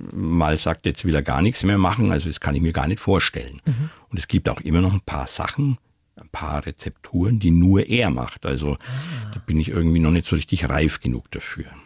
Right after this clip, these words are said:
Speaker 2: Hat er es noch nicht verraten oder können Sie es noch nicht? <laughs>
Speaker 1: Naja, an sich, solange er da ist und es macht,
Speaker 2: Ah.
Speaker 1: muss man sich nicht drum kümmern.
Speaker 2: Ist es seins. Aber was hat denn Ihr Vater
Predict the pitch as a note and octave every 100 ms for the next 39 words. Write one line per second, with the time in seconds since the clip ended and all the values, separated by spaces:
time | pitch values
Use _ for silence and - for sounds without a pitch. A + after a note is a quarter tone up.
0 | _ - - - - D#3+ C#3 D#3 D3+ B2+
1 | - C#3+ B2 C3 G3+ E4 D4+ C#4 - E3+
2 | C#3+ C3 B2+ G2 A2+ A#2 A#2 - D#3 -
3 | G#2+ G#2 G2+ G#2+ G#2 G2 G2+ G#2 - F#2+
4 | F2+ F#2+ A2+ E2+ F2 - C#2+ E2 E2 E2+
5 | D2 D#2+ C2+ E2+ - - - - F3+ D3
6 | A2 - - F#2 F2 D2 C#2 B1+ - F#2
7 | F#2 - - - - - F#3 C4+ - D3
8 | A#2+ B2+ - - - - D3+ E3+ E3+ -
9 | A3+ E4 D4+ D4+ - - F3+ - F#3 A3
10 | A#3+ A3+ A3+